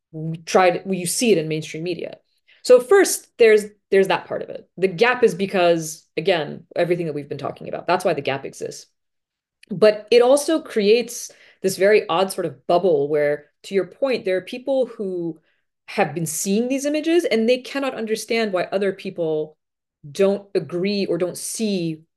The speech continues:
what they're talking about, because they don't understand that those people are actually not seeing these images at all. If you are on social media, if you're on TikTok, if you're on Instagram, if you're on Twitter, you're seeing these images every day, right? It, they are there.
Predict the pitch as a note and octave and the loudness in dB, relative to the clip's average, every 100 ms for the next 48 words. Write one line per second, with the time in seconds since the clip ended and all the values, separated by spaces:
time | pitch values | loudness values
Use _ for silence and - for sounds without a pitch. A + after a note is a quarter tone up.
0 | _ E3+ F3+ F3+ E3 E3 A3+ C#4 A#3+ E3 | _ 0 0 2 0 0 -4 -4 -4 -4
1 | D3+ D3+ C#3 - _ G#3 A3+ A#3 A#3 A3 | -4 -4 -6 -8 _ 0 4 4 4 0
2 | G3 A3+ G3+ G#3 A3 A3+ G3 - A3 - | -2 -4 -4 -6 -2 -2 -2 -4 -4 -6
3 | G#3+ F#3 - - E3+ E3 D#3+ E3+ D#3+ D3 | -8 -6 -10 -12 -10 -8 -8 -8 -4 -4
4 | C#3+ D3+ - A3+ D3 - E3 A3+ B3 G3+ | -4 -6 0 2 2 0 -2 2 2 2
5 | E3 F3 D#3 F3 F#3 C4 G3 C#3+ D#3+ D3 | -2 -4 -4 -4 -4 0 0 0 -4 -6
6 | C#3+ C4 - F3+ D#3+ C#3+ C#3 - G#3 - | -6 -8 -4 -4 -4 -6 -8 -6 -8 -4
7 | E3+ D3 C#3+ C3+ C#3 C#3+ - G#3 D#3 - | -2 -2 -6 -10 -10 -4 2 4 4 0
8 | _ _ D#3+ G3 B3 A#3+ A#3+ G#3+ E3+ E3 | _ _ 0 6 6 6 2 2 0 -4
9 | D3+ D3+ C#3+ C#3+ B2+ - _ _ _ _ | -4 -4 -6 -6 -8 -8 _ _ _ _
10 | - D3+ D#3+ - F3 F3 - D3+ F3+ F#3 | -4 0 0 0 -2 -2 -16 2 6 8
11 | E3+ D#3+ - - | 6 4 0 -4